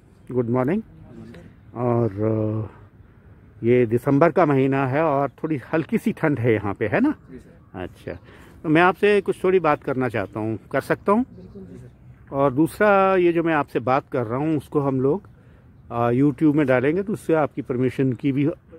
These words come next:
Speaker 1: मतलब अनुमति होनी चाहिए,
Speaker 2: जी।
Speaker 1: ठीक है ना?
Speaker 2: सर।
Speaker 1: तो पहले मैं आपसे बात करना चाहूँगा, अ, आप कहाँ के रहने वाले हैं?
Speaker 2: सर, मैं फतेहपुर का रहने वाला हूँ।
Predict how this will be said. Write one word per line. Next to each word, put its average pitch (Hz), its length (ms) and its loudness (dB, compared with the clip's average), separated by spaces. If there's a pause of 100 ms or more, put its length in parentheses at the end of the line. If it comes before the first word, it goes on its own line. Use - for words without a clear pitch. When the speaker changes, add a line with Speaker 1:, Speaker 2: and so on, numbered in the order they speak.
(120)
Speaker 1:
मतलब 120 480 -2
अनुमति 135 400 2
होनी 107 300 -2
चाहिए, 92 340 -6
Speaker 2:
जी। - 340 -20 (120)
Speaker 1:
ठीक 123 180 -2
है 240 60 -2
ना? 175 80 0
Speaker 2:
सर। - 440 -12
Speaker 1:
तो 175 80 -8
पहले 175 240 4
मैं 190 120 4
आपसे 156 580 2
बात 127 240 -2
करना 123 280 -4
चाहूँगा, 117 540 -6 (400)
अ, 135 100 -4 (600)
आप 147 180 2 (180)
कहाँ 180 220 2
के 180 100 4
रहने 127 260 2
वाले 98 260 -6
हैं? 95 200 -12 (420)
Speaker 2:
सर, 190 80 -16
मैं 180 340 -14
फतेहपुर 180 580 -14
का 190 60 -12
रहने 175 240 -10
वाला 170 240 -10
हूँ। 208 100 -12